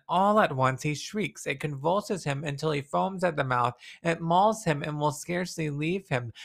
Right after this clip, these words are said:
I begged your disciples to cast it out, but they could not. Jesus answered, "You faithless and perverse generation, how much longer must I be with you and bear with you? Bring your son here."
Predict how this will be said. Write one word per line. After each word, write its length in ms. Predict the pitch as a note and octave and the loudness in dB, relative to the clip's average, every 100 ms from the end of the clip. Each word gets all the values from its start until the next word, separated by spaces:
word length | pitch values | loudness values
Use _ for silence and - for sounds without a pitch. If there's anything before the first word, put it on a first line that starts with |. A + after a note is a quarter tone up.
| - | 0
I 140 | D#3+ D3+ | 4 4
begged 460 | C#3+ F3+ A3 A3 | 6 8 8 4
your 100 | G3 | 2
disciples 600 | E3 D3 D#3+ D3+ D3 C3 | 2 0 2 2 2 -2
to 100 | C#3 | -4
cast 420 | - D3 D3+ - | -2 0 0 -2
it 60 | C#3+ | 0
out, 260 | C3 C3+ - - _ | 2 2 -2 -20 _
but 160 | E3+ E3 | -4 0
they 140 | G3+ | -2
could 240 | - F3+ E3+ | 0 -2 -2
not. 680 | F#3 A3 F#3+ - _ - _ _ _ _ _ _ _ _ _ _ _ _ _ _ _ _ | -4 0 0 -2 _ -20 _ _ _ _ _ _ _ _ _ _ _ _ _ _ _ _
Jesus 480 | - D3+ C#3+ C#3+ - | -4 -2 0 -2 -4
answered, 580 | C#3+ C3 C3 C3+ B2 A#2+ _ - - | -4 -4 -6 -8 -8 -8 _ -14 -2
"You 220 | F3+ F#3+ | 0 0
faithless 640 | - D#3+ D#3+ - D3+ - | 4 4 2 -2 -4 -4
and 180 | C3+ C3+ | -8 -6
perverse 400 | D3 E3+ F3 - | -4 -2 -4 -6
generation, 680 | F3 F3 E3+ G3+ G#3+ E3+ D#3 | -6 -2 0 0 0 -2 -2
how 240 | D#3 G3 | -2 -2
much 280 | G#3+ G#3 - | 0 0 -2
longer 560 | F3 F3+ A3 A#3 G3 | 0 2 2 2 0
must 280 | F3 E3+ E3 | 2 0 0
I 120 | E3 | -2
be 180 | E3 E3+ | 0 -2
with 300 | D#3+ F#3 F#3+ | 0 -2 -2
you 180 | F#3+ F3+ | -2 -2
and 240 | E3 D3 | -4 -4
bear 260 | E3 E3+ F3+ | -2 0 0
with 240 | F3+ E3 | -2 -4
you? 380 | D#3 C#3 - C#3+ _ _ _ _ _ _ _ _ - | -2 -2 -2 -8 _ _ _ _ _ _ _ _ 0
Bring 280 | D3+ E3 | 2 2
your 160 | E3+ E3 | 0 -2
son 340 | - C#3+ C#3 | -2 -2 0
here." 520 | B2+ A#2+ B2 A#2 A2+ | -2 -4 -2 -4 -6